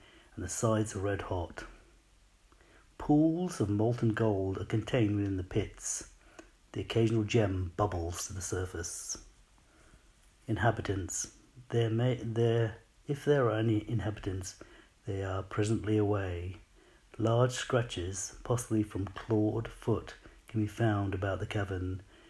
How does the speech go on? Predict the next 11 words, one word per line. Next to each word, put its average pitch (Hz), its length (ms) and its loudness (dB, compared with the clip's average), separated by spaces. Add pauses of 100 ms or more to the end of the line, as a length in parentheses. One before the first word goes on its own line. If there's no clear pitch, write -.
(240)
Very 123 220 2
lit-, 127 340 -2
little 110 300 -2
detritus 101 680 -2
can 101 160 -6
be 95 100 -6
found 101 320 -2
in 92 80 -4
this 90 140 -4
place. 92 520 -8 (1200)
Possibly 98 640 -4